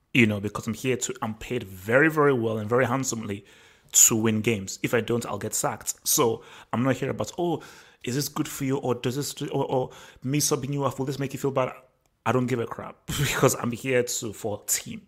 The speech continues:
I'm here to make this team successful because that is what I am paid to do. So Tuchel, he felt that tactically I needed to bring him up because he j-, just wasn't gonna help. He was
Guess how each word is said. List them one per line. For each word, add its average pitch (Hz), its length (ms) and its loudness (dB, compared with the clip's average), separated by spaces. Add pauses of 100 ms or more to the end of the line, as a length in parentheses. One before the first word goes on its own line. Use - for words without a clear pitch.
(120)
I'm 104 80 -6
here 123 180 2
to - 220 -4
make 117 200 -2
this 120 140 -6
team 117 200 -8
successful - 420 -8
because 110 120 -8
that 123 80 2
is 113 100 -4
what 120 220 -4
I 101 60 -8
am 101 160 -8
paid 113 360 -10
to 104 300 -10
do. 139 180 -4 (400)
So - 200 0
Tuchel, 131 760 0 (160)
he 131 200 0
felt 123 280 2
that - 320 -6
tactically - 520 -2
I 101 80 -8
needed 123 220 -4
to - 100 -8
bring 120 220 -2
him 117 80 -2
up 113 140 -6
because 110 280 -4
he 110 220 -8
j-, - 100 -14 (200)
just 120 280 -4
wasn't 117 340 0
gonna 113 180 -2
help. 120 220 -4 (360)
He 123 140 -2
was 113 400 0